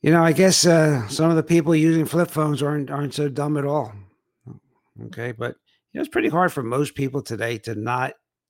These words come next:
use a, a, what's called a smartphone, which in fact may be a dumb phone when it comes to our health. And believe it or not, as I've been telling you,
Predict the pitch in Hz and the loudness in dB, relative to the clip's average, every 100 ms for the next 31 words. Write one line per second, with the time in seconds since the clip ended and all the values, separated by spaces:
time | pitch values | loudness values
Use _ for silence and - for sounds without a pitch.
0 | _ 110 120 120 117 113 - - - 104 | _ -8 -6 -4 -4 -6 -10 -16 -12 -12
1 | 107 104 98 - - 113 - 117 113 101 | -10 -10 -10 -10 -6 -6 -4 -4 -2 -4
2 | 120 120 117 - 123 117 117 135 113 131 | -4 -2 -2 -2 -2 -2 -2 -2 -2 0
3 | 127 110 135 139 131 127 113 127 131 127 | 0 0 0 2 2 0 0 0 0 -2
4 | 120 110 107 - 117 110 104 95 98 120 | -4 -4 -6 -4 -4 -4 -4 -4 -2 -2
5 | 107 104 _ _ _ _ _ _ _ _ | -2 -4 _ _ _ _ _ _ _ _
6 | _ _ _ _ _ _ _ _ _ _ | _ _ _ _ _ _ _ _ _ _
7 | _ _ _ _ _ _ _ _ _ _ | _ _ _ _ _ _ _ _ _ _
8 | _ _ _ _ - 123 120 143 175 170 | _ _ _ _ -6 -4 0 4 6 6
9 | 175 180 180 131 120 131 127 139 147 147 | 6 6 6 2 2 0 0 -2 0 0
10 | 143 107 104 | 0 0 -4